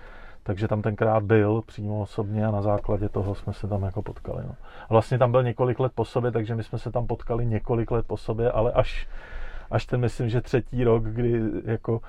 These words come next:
vždycky jsme tam tak jako na sebe zamávali, podali jsme si ruku, ťukli jsme si pivem nebo něco, ale nikdy jsme se moc nebavili, tak až ten třetí rok jsem sebral tu odvahu a šel jsem za ním prostě a řekl jsem mu: „Hele, vole,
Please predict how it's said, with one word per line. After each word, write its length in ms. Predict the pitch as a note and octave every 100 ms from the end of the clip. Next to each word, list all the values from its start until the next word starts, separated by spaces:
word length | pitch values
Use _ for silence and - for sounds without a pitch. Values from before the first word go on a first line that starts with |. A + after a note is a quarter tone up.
| - - -
vždycky 200 | - A2
jsme 160 | B2 A2+
tam 160 | A#2
tak 160 | A2+ -
jako 220 | A2 A#2
na 100 | A2+
sebe 260 | - A2+ A2
zamávali, 480 | G2+ A2+ A2 A2+
podali 320 | A2+ A2 A2 A2
jsme 160 | A#2+
si 140 | - A2+
ruku, 220 | G2 A#2
ťukli 300 | A2 G#2+ G#2+
jsme 140 | -
si 140 | - A#2+
pivem 320 | A2 G2+ G#2+
nebo 180 | G#2 A2
něco, 300 | G#2+ - A2+
ale 140 | A2+
nikdy 200 | A2 G#2
jsme 140 | -
se 140 | A2 G#2+
moc 180 | A2 A2+
nebavili, 440 | G#2 A2 A2 A2
tak 180 | A#2 -
až 180 | G2+ -
ten 140 | G2
třetí 320 | - A2 - A2
rok 160 | G#2+
jsem 160 | - A#2+
sebral 340 | B2+ A2+ A2+
tu 140 | - -
odvahu 560 | A2+ A2+ A2 A2 A#2+
a 60 | A2+
šel 200 | - A2+
jsem 220 | - B2
za 100 | A2
ním 220 | A2 A2+
prostě 380 | A#2 A2+ - A2+
a 80 | A2+
řekl 140 | A#2
jsem 140 | - A2+
mu: 100 | A#2
„Hele, 220 | A2+ A2+
vole, 260 | A2+ A2+